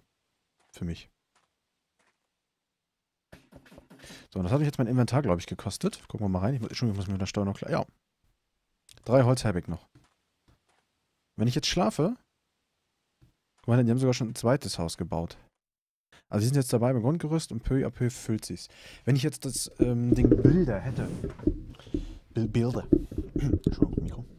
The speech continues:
Bilder hätte. Könnte ich da jetzt nur mein Holz ablagern und dann wäre das Gebäude fertig. Und dann würde ich empfehlen, so kenn ich's, wenn du schläfst, vergeht auch die Zeit hier im Spiel. Und dann bauen die schon das nächste. Und dann kommt noch ein Siedler und also, das sammelt sich eben. Und das ist, das macht Spaß. Du siehst, wie sich das entwickelt. Mehr Holz,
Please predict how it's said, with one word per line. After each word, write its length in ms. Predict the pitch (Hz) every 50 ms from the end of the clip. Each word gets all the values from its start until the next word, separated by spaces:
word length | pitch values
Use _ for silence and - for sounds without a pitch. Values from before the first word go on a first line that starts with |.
| - - - - - - - - -
Bilder 280 | 127 135 147 151 147
hätte. 280 | 131 127 180 - 104 78 - - - - - - - - - -
Könnte 180 | - 123 151 156
ich 60 | -
da 60 | 151
jetzt 180 | 143 139 - -
nur 80 | 185
mein 160 | 233 247 196 160
Holz 140 | 170 170
ablagern 400 | - 127 - 107 104 107 113 117
und 100 | - -
dann 100 | 123 120
wäre 60 | 117 117
das 80 | 117
Gebäude 260 | - - 120 117 113
fertig. 380 | 117 - - 101 95 - 90 -
Und 60 | 87
dann 180 | 92 98 92 101
würde 160 | 120 131 127
ich 340 | 120 101 131 143 175 - -
empfehlen, 380 | 185 185 - 170 156 170 165
so 100 | - 85
kenn 220 | 82 - 85 82 90
ich's, 180 | 120 131 - - - - - - - _
wenn 80 | -
du 60 | 98 92
schläfst, 400 | - - 127 143 131 123 - -
vergeht 240 | 113 104 110 101
auch 60 | 101 95
die 80 | - 90
Zeit 300 | - - 101 120 127 -
hier 140 | - 147
im 120 | 151 147 147
Spiel. 260 | - - - 143 151
Und 380 | 160 - - - - - _ -
dann 100 | 87 90
bauen 160 | 95 104 117
die 60 | 113
schon 80 | 107 123
das 160 | 120 - -
nächste. 260 | 135 143 - - -
Und 40 | 80
dann 40 | -
kommt 160 | - 82 85
noch 140 | 98 104 131
ein 100 | 135 120
Siedler 240 | 123 131 123 117
und 100 | 104 101
also, 280 | - 104 104 104 107 - _ _ _ _ _ -
das 280 | 285 - - - - -
sammelt 260 | 349 294 - 131 -
sich 220 | - 78 - - -
eben. 200 | - 85 92 - _ _ - - - _ _
Und 100 | - - _
das 260 | - - - - -
ist, 280 | - - 160 - - - _ _ - _ _
das 100 | - -
macht 140 | 151 156
Spaß. 240 | - - 190 165 127
Du 80 | - 90
siehst, 240 | 87 127 160 - -
wie 40 |
sich 200 | 131 143 135 123
das 80 | 113 104
entwickelt. 460 | 98 92 - 127 127 180 196 208 - _ _ _ _ _ _ _ _ _ _
Mehr 160 | - 92 92
Holz, 300 | 90 98 113 - - -